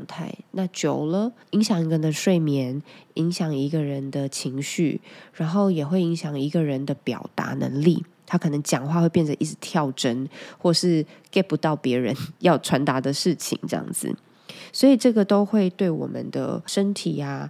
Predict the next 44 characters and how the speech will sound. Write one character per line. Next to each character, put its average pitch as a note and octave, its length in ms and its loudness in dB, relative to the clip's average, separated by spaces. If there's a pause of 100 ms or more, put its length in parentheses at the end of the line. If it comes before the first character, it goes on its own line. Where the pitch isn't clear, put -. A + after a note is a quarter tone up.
产 D3 80 -8
生 F3+ 200 0
很 E3+ 120 -2
多 D#3+ 200 -2
的 D3+ 120 -2
危 - 240 -6
害。 D3+ 300 -6 (220)
另 A3+ 260 2
外 F#3+ 220 0
就 E3+ 200 -4
是 D#3+ 380 -2 (220)
它 A#3 160 0
也 G3+ 100 2
会 G3 140 2
阻 - 220 -4
碍 E3+ 200 0
我 - 180 -4
们 G1+ 220 -8
和 D3+ 340 -4 (320)
更 G3 220 0
高 E3+ 180 -2
的 E3 120 -4
灵 C#3 180 -6
性 D#3 240 -4
和 D3+ 160 -6
智 D3+ 180 -4
慧 C#3+ 220 -2
连 A2+ 180 -4 (160)
接。 - 320 -6 (360)
这 C4+ 100 4
个 A#3+ 80 4
从 D#3+ 280 -2
灵 D#3 160 -4
性 F#3+ 200 0
修 F3 180 0
行 D#3+ 180 -4
的 C#3+ 120 -4
角 - 280 -6
度 E3 180 0
来 - 140 -8
看 - 300 -6
啊， - 180 -8
就 - 120 -6
是 E3+ 260 0